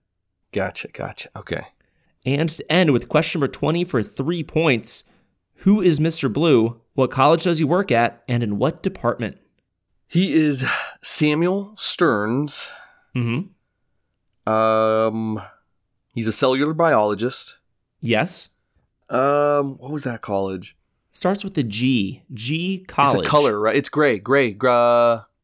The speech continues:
Speaker 1: Grayburn.
Speaker 2: Grayburn College is correct. <sighs> Doctor Stern,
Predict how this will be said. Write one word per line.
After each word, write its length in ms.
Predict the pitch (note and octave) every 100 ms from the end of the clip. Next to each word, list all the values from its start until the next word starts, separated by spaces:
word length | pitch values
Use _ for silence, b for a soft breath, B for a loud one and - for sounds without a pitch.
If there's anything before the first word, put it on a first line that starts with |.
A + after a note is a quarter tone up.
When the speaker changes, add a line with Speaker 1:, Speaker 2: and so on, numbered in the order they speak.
| _ _
Speaker 1:
Grayburn. 600 | C#3 D3+ C3 G#2+ F#2+ F2+ _ _ _ _ _ -
Speaker 2:
Grayburn 540 | C#3+ F#3 B3 C4 A#3+
College 480 | - F#3 G3+ D#3 -
is 220 | E3 E3+
correct. 640 | - D#3 C#3 G2+ - - -
<sighs> 1400 | - - - - - - - - - _ _ _ _ _
Doctor 420 | C#3 E3+ G3+ A#3
Stern, 680 | A#3+ - E3 B2+ A#2 A#2 A#2+